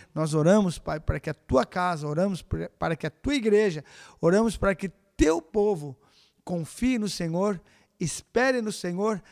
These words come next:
aguarde no Senhor. É em nome de Jesus que queremos te entregar não só nossas próprias vidas,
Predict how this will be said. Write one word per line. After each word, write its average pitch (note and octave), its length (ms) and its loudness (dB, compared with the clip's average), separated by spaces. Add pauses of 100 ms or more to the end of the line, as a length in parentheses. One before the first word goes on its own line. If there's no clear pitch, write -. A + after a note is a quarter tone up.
(260)
aguarde F3+ 680 0
no F#3 120 -8
Senhor. C#3 460 -10 (140)
É D#3+ 80 -6
em D#3+ 60 -4
nome F3 320 -2
de D3+ 100 -8
Jesus D#3 420 -2
que D#3+ 200 -10
queremos E3+ 400 -4
te F#3 100 -10
entregar F#3+ 560 0 (400)
não F3+ 280 -2
só G3+ 340 4
nossas E3+ 360 -2
próprias F3+ 540 -4
vidas, G3+ 640 0